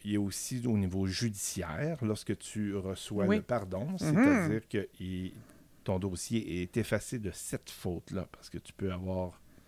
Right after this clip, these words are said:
Speaker 1: euh, f-, tu peux avoir d'autres dossiers criminels, mais si ton dossier criminel t'empêche de voyager, exemple,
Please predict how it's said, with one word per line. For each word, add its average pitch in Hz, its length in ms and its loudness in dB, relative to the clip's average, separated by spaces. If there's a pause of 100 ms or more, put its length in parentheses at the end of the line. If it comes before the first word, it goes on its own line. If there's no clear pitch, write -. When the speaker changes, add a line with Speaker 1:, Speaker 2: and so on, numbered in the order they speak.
(540)
Speaker 1:
euh, 85 340 -4
f-, - 380 -14 (220)
tu - 100 -16
peux 95 80 -2
avoir 87 180 0
d'autres 104 260 -2
dossiers 95 340 -4
criminels, 107 440 2
mais 92 140 -2
si - 220 -12
ton 104 180 4
dossier 98 320 -4
criminel 104 600 2
t'empêche 95 520 -2
de 92 60 -2
voyager, 101 560 0
exemple, 101 520 -4